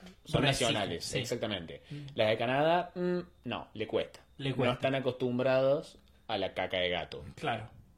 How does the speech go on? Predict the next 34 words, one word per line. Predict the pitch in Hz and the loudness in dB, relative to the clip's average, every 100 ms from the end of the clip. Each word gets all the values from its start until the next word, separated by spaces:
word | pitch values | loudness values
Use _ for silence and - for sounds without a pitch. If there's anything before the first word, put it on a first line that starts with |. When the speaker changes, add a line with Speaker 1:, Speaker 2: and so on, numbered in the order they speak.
| - - | -20 -4
Speaker 2:
Que | 92 | -2
Speaker 1:
Claro. | - | 0
Speaker 2:
aparentemente | 95 95 98 98 | -2 -2 -2 -2
es | 98 | -2
un | 98 95 | -4 -4
grave | 92 92 87 | -2 0 -2
problema. | 90 82 78 73 - | -4 -6 -8 -12 -6
Speaker 1:
Es | 269 | -4
un | 220 147 | -4 -4
problemón, | 123 117 113 139 262 208 | -4 -4 -6 0 0 0
porque | - 123 151 | -2 -2 -2
aparte | - 190 208 | 0 -2 0
las | 180 151 | -2 0
ballenas | 151 156 180 180 190 | 0 0 -2 -2 -4
son | - 143 | -4 -4
súper | 135 - 175 180 | -4 -2 2 2
útiles, | 175 175 185 175 185 208 - - - - - | 4 2 2 0 0 -2 -14 -20 -20 -20 -8
eh, | 139 127 - | -4 -4 0
para, | 147 156 156 165 190 202 - | 4 6 6 4 2 -4 -14
eh, | 151 135 113 - 135 - - - - - - - _ - _ - _ _ - - - - - - - - - - | -14 -14 -16 -20 -20 -20 -18 -16 -16 -16 -20 -20 _ -20 _ -20 _ _ -20 -20 -10 -8 -8 -14 -14 -6 -6 4
Speaker 2:
Puntos | 160 170 | 8 12
Speaker 1:
para, | 160 | 10
Speaker 2:
suspensivos. | 165 151 143 139 190 180 165 120 | 10 6 6 6 6 6 6 6
Speaker 1:
sí, | |
¿para | 147 143 | 4 4
qué | 180 220 | 0 -4
se | - | 0
usan | 254 - 254 240 | -2 2 0 4
las | 220 | 4
ballenas? | 214 214 240 240 254 254 | 4 4 2 2 0 0
Speaker 2:
Eh, | - 120 113 110 | 0 0 4 6
Speaker 1:
Para | 170 | 6
mirarlas | 165 170 208 226 214 | 6 4 4 2 2
coger. | 170 151 143 120 | 2 0 0 -2